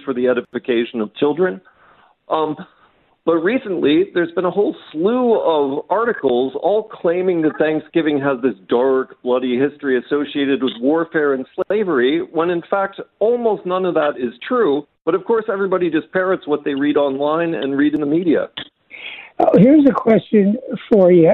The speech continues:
Speaker 2: Uh, was Columbus a mass murderer as being taught in some circles?
Speaker 1: Yeah.
Speaker 2: Can,
Speaker 1: Yeah.
Speaker 2: can we dispel that
Speaker 1: Um,
Speaker 2: myth? <laughs>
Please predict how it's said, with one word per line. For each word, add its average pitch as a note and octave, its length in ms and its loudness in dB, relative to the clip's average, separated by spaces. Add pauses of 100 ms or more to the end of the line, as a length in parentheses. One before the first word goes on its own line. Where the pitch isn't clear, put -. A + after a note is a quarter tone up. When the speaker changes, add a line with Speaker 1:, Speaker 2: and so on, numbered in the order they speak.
Speaker 2:
Uh, G3 220 2 (300)
was G#3+ 120 4 (160)
Columbus A#3+ 600 2 (380)
a A3 100 -4
mass A3 360 -2 (100)
murderer G3+ 600 -2 (280)
as F#3+ 100 -2
being G3+ 360 0
taught G#3+ 340 -4
in F#3+ 280 -4
some G#3+ 280 0
circles? G3 460 -4 (380)
Speaker 1:
Yeah. G2+ 240 -8 (260)
Speaker 2:
Can, C4 140 -2 (440)
Speaker 1:
Yeah. G#3 220 2
Speaker 2:
can G#3+ 100 0
we A3+ 80 -6
dispel A#3+ 380 0
that A3+ 160 0
Speaker 1:
Um, E3+ 120 -6
Speaker 2:
myth? C4 200 -2 (300)
<laughs> - 400 -8